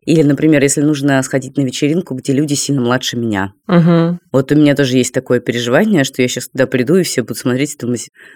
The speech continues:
Speaker 1: «Кто это такая? Почему она так странно выглядит? Почему она такая старая?» Вот это вот все. И это какие-то неприятные переживания. Я стараюсь их от себя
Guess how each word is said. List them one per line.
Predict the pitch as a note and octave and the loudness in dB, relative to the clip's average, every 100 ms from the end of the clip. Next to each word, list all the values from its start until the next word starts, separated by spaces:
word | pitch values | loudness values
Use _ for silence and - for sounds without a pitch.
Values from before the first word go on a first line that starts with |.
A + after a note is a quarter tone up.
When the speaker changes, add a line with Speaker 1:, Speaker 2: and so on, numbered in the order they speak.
| _ | _
Speaker 1:
«Кто | - - C3+ E3+ | -10 0 2 4
это | C3 B2+ C3 C3+ | 2 0 -2 -4
такая? | D#3+ - D3+ - A#2+ F#3 F3 D#3 E3 F3 E3+ _ _ _ _ _ | -8 -8 -10 -8 -4 -2 0 0 -2 -2 -8 _ _ _ _ _
Почему | - C#3 - C3 F#3+ | -12 -8 -4 -2 0
она | F3+ D3+ E3+ E3+ - _ | 2 2 2 -2 -6 _
так | - C3+ | -10 -8
странно | - C3+ E3 D#3+ | -4 -2 -2 -2
выглядит? | A#2+ D3 E3 F3+ E3 - | -2 -2 0 0 0 -2
Почему | - - C3 | -6 -8 -6
она | C3+ D3 | -6 -6
такая | B2+ - B2 | -10 -10 -8
старая?» | - - F#2+ C3 F3+ F#3+ G3+ F#3+ _ | -8 -10 -8 -4 -2 0 -2 -6 _
Вот | - | -6
это | C3+ C3+ | -6 -4
вот | C3 | -8
все. | - - E3 F#3+ - - - - | -4 2 4 2 -2 -16 -14 -4
И | C#3 | -2
это | D3 D#3+ | 2 2
какие-то | C#3+ C#3+ C3+ | 2 0 0
неприятные | D3 D#3 C#3 A#2 A#2 | 2 2 2 0 -4
переживания. | - C3 C3 B2+ A3 G3+ B2+ | -6 -4 -2 0 2 2 2
Я | C3+ | 0
стараюсь | C#3+ C3 D3 D3 | 0 2 2 0
их | - | -6
от | C3+ | -6
себя | - C3+ D#3 | -4 0 0